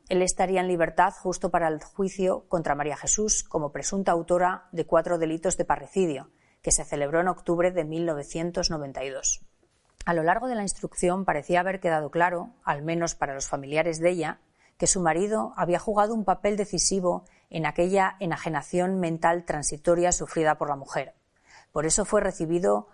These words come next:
con gritos de asesino a la entrada del juzgado. En cualquier caso, fue ella la que se sentó en el banquillo, acusada por el fiscal jefe del Tribunal Superior de Justicia de Asturias,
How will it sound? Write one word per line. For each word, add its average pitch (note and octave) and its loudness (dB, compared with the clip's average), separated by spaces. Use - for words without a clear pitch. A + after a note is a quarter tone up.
con C#3+ -6
gritos E3+ 0
de E3+ 2
asesino E3+ 0
a E3 4
la D#3 0
entrada C#3+ 0
del C3+ -6
juzgado. C#3+ -4
En F#3 -2
cualquier D#3+ -4
caso, F#3+ -2
fue G3+ 4
ella F#3+ 4
la E3 4
que D#3+ -6
se D#3 -4
sentó D#3+ -2
en D#3+ -4
el D3+ 0
banquillo, C#3+ -4
acusada E3+ 0
por C#3+ -6
el C#3 -8
fiscal F3 -2
jefe E3+ -4
del C#3 -8
Tribunal D3+ -2
Superior E3+ 2
de D#3+ -4
Justicia E3 -2
de D3+ 0
Asturias, D3 -2